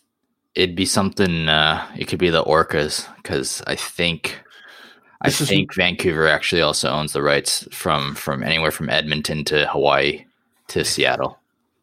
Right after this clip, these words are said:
Speaker 2: And Portland.
Speaker 1: And Portland.
Speaker 2: Maybe a little bit of Northern California too. Uh, but no,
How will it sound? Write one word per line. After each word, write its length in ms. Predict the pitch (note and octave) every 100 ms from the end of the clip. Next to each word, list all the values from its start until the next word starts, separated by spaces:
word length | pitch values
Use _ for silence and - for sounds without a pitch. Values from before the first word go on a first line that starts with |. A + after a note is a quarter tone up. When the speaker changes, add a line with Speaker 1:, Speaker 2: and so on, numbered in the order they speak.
| _ _ _ _ _ _ - -
Speaker 2:
And 120 | A2+
Portland. 460 | G2+ F#2+ D#2+ E2+ - _ _ _ - - -
Speaker 1:
And 160 | D#2+
Portland. 440 | - - - - - _ _
Speaker 2:
Maybe 280 | A2+ G#2+ G2+
a 60 | F#2+
little 180 | G2
bit 120 | F#2+ F2
of 40 |
Northern 280 | F2 E2+ D#2
California 580 | - E2 D#2+ E2 E2 D2+
too. 180 | D#2+ - - -
Uh, 140 | B2 C#3
but 140 | D#3+
no, 240 | F3+ G3+